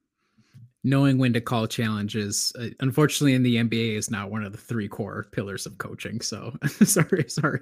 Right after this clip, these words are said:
Adrian. Um, all right, one, one more question before we wrap up the Griffin portion. Does this, the way this situation played out, either the hire, how long it took, the roster construction,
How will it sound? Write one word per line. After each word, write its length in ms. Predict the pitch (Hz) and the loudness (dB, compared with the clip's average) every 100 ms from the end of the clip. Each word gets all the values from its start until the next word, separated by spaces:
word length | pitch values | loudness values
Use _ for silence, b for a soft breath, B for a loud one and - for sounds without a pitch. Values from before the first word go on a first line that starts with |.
| - | -4
Adrian. 500 | 131 - 143 147 123 B B B B B | -6 -8 -8 -6 -6 B B B B B
Um, 240 | 131 123 117 | 2 4 4
all 80 | 151 | 4
right, 120 | 135 | 4
one, 180 | 135 151 | 4 4
one 200 | 151 165 | 6 6
more 140 | 170 165 | 8 8
question 320 | 160 135 139 | 4 4 2
before 300 | 123 123 117 | 0 0 0
we 260 | 110 104 101 | 0 -2 -2
wrap 240 | 113 104 | -4 -4
up 200 | 107 - | -8 -10
the 160 | 107 98 | -10 -10
Griffin 380 | 98 110 - 98 | -6 -6 -6 -8
portion. 440 | 92 95 95 98 - _ _ - | -8 -8 -8 -10 -12 _ _ -10
Does 280 | 131 135 123 | -2 0 2
this, 460 | 135 147 143 - - | 4 4 4 0 0
the 120 | 135 | 0
way 220 | 127 127 | 2 2
this 180 | 123 123 | 2 0
situation 540 | 127 117 127 117 120 | -2 0 0 0 -2
played 260 | 113 123 117 | -2 0 0
out, 260 | 113 113 117 | 0 -2 -2
either 300 | 123 110 110 | -4 -4 -6
the 100 | 101 | -4
hire, 680 | 127 123 120 120 117 113 113 | -2 0 0 0 0 -2 -8
how 140 | _ 120 | _ -6
long 300 | 110 113 113 | -4 -2 -2
it 100 | 113 | -2
took, 500 | - 110 110 - - b b _ | -4 -4 -4 -8 -18 b b _
the 60 | 98 | -10
roster 400 | 101 113 - 117 | -4 -4 -4 -8
construction, 680 | - 101 110 104 - 107 | -6 -6 -6 -6 -6 -4